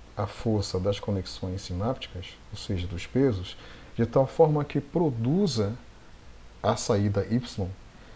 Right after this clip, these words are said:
correta para cada registro de entrada. Ok, pessoal?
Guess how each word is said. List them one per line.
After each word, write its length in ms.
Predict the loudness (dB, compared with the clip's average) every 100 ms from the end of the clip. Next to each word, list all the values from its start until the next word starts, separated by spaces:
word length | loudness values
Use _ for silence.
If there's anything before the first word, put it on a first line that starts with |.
| -18 -16
correta 480 | 4 6 8 4 2
para 320 | 2 2 2
cada 480 | -2 0 2 2 2
registro 760 | 2 4 4 4 0 -2 -4 -6 -2
de 140 | 0
entrada. 460 | 0 0 0 0 -4 -10 -16 -18 -18 -16 -16 -18 -18 -18 -18 -18 -20 -20 -20 -18 -18 -18 -18 -18 -18 -16 -18 -12 -10 -10
Ok, 200 | 2 2
pessoal? 400 | 2 -2 -2 -4